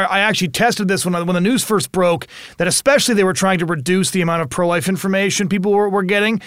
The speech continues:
and upping the amount of pro-abortion, uh, information they were getting. Here in Canada, abortion is legal till birth, so I would, I would do things like Google that. And instead of getting pro-life articles that, you know,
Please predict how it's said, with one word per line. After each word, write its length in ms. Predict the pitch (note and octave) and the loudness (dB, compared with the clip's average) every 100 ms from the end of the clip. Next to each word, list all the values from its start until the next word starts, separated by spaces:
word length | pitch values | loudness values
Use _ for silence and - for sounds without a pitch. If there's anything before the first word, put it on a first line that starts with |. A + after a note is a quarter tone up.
| - - | -10 -6
and 140 | E3+ F#3 | -4 -2
upping 320 | F3+ F3+ G3+ | -2 0 2
the 60 | F#3 | 2
amount 200 | F3+ E3 | 2 0
of 60 | D3 | -2
pro-abortion, 800 | E3 F3 F3 F#3 F#3 G3 G3 - - - - | -2 0 0 0 0 0 -2 -4 -12 -20 -4
uh, 280 | F#3 G3 G3 | 2 2 2
information 540 | G3+ G#3+ A3 A3 - G#3+ | 0 0 2 2 4 2
they 60 | |
were 100 | G#3+ | 4
getting. 300 | F#3 G#3 A#3 | 4 4 4
Here 140 | F3 F#3+ | 4 2
in 120 | D#3 | 0
Canada, 360 | E3+ F#3+ F#3 | 0 2 2
abortion 420 | D#3+ D3+ E3+ - F3 | 0 0 0 0 -2
is 120 | B2 | 0
legal 280 | E3 E3+ F3 | -2 0 0
till 180 | D#3+ | -2
birth, 320 | D3 D3+ F3 G3 | -2 0 0 0
so 160 | F#3 | 0
I 80 | D#3+ | 0
would, 220 | D#3+ C#3+ - - - | -2 -4 -12 -20 -6
I 80 | E3 | -2
would 140 | F3+ C3 | -2 0
do 200 | E3+ F3+ | -2 0
things 300 | A3+ A#3 F#3 | 0 0 0
like 160 | D#3 | 0
Google 300 | C#3+ F#3+ A3+ | 0 2 2
that. 280 | A3 A3+ B3 _ _ _ _ _ _ _ - | 4 2 0 _ _ _ _ _ _ _ -4
And 220 | F3+ G3 | 0 2
instead 300 | F#3 - B3 | 0 4 4
of 120 | B3 | 4
getting 380 | D#3+ A#3 A3 F3 | 4 4 2 0
pro-life 360 | F#3 G3+ F3+ C3 | 0 2 2 0
articles 460 | F3+ F#3 F3 D#3 | 0 0 0 -2
that, 140 | E3 E3 | -4 -6
you 80 | E3 | -4
know, 320 | D#3 D3+ | -2 -2